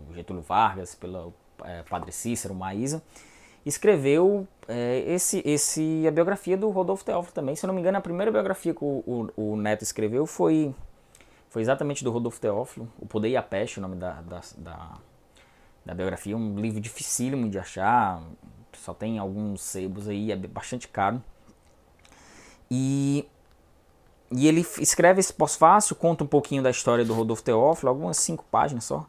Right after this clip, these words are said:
e ambienta, mostra pra gente quem foi, é, de fato esse, o, o, esse, esse, esse farmacêutico, historiador, teve livros de história escritos, importantes livros de história, inclusive, pra, pra, da, da história do Ceará.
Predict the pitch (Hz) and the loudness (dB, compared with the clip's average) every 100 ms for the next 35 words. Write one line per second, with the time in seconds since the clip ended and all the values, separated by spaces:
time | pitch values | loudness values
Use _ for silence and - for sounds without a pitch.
0 | _ - - 139 190 202 151 190 160 117 | _ -14 -2 0 2 2 0 0 0 2
1 | 165 175 151 151 127 147 - 180 180 131 | 2 0 -2 -2 -2 -6 -8 -8 -6 0
2 | 131 147 135 113 113 110 127 - 123 143 | 2 0 -2 -4 -2 -2 -4 0 2 2
3 | - 107 - 95 - 101 - 95 - 98 | -2 -10 -8 -10 -8 -10 -8 -6 -4 -4
4 | 90 - 90 - - 87 87 87 90 _ | -8 -10 -12 -12 -12 -14 -14 -16 -20 _
5 | _ _ - - _ _ _ - - 104 | _ _ -20 -20 _ _ _ -12 -6 -4
6 | 98 95 - 98 113 - - - _ _ | -2 -2 -2 -4 -4 -10 -20 -20 _ _
7 | - - 104 95 85 90 107 104 85 - | -16 -6 -2 -2 -2 -4 -4 -4 -8 -16
8 | - _ _ _ - 87 87 87 98 92 | -20 _ _ _ -18 -14 -12 -8 -8 -8
9 | 90 87 85 - 90 - - 90 110 110 | -10 -12 -12 -10 -8 -10 -10 -6 -4 -4
10 | - - 90 98 92 - - 123 135 101 | -8 -18 -16 -12 -8 -8 -6 -8 -8 -8
11 | 98 90 - 90 98 80 92 95 - - | -8 -10 -12 -10 -10 -10 -10 -12 -14 -12
12 | 98 95 - 90 82 82 85 87 90 98 | -8 -8 -8 -10 -10 -8 -8 -6 -6 -6
13 | 98 - 80 87 113 | -4 -6 -6 -2 -2